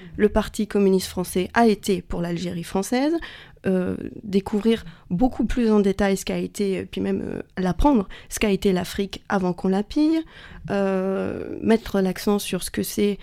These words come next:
et la légalité finalement de ce que c'est le contrôle au faciès, apprendre ce que c'est la misogynie noire, euh, enfin voilà,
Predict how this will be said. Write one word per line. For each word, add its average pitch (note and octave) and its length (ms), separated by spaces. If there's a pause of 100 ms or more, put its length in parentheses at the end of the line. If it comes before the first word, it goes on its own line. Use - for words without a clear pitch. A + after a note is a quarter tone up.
(140)
et F#3 240 (100)
la - 280
légalité G3 680
finalement F#3+ 460 (300)
de G3 40
ce - 80
que - 80
c'est G3 160
le F#3+ 100
contrôle F#3+ 380
au F3+ 60
faciès, A#3 560 (340)
apprendre G3+ 320
ce - 60
que G#3 100
c'est G#3+ 160
la F3+ 140
misogynie F#3+ 480
noire, C#4 400 (440)
euh, F3+ 220
enfin B3 220
voilà, F3 220